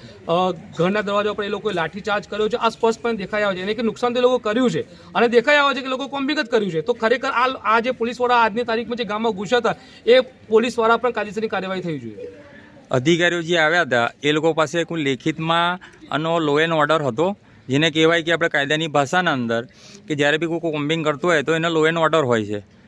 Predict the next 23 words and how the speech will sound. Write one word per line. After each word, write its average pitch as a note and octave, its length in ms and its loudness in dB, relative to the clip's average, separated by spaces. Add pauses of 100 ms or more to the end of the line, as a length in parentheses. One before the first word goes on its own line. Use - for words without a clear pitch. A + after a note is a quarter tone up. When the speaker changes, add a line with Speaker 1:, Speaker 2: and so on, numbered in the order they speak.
(420)
Speaker 2:
જે C#3+ 320 4
સર્ચ D3+ 320 -2
વો-, D#3+ 300 2
અ, - 80 0
વોરંટ C#3 560 2
હોય A#2 260 2 (380)
કે C#3+ 400 4
કોમ્બિંગનું C#3 640 -2
વોરંટ B2 220 2
હોય, C3 180 -2
એ D3 80 2
વોરંટ D3 300 4
આ D3+ 80 2
લોકો D3+ 140 -2
પાસે D#3 160 -2
લેખિતમાં D3+ 480 0
હા, C#3+ 120 2
કોઈને D3+ 320 0
બતાવવામાં C#3 460 2
આવ્યું C#3 180 0
હતું F3+ 260 -6
ગામના C#3+ 260 0
લોકોને? C#3 340 -4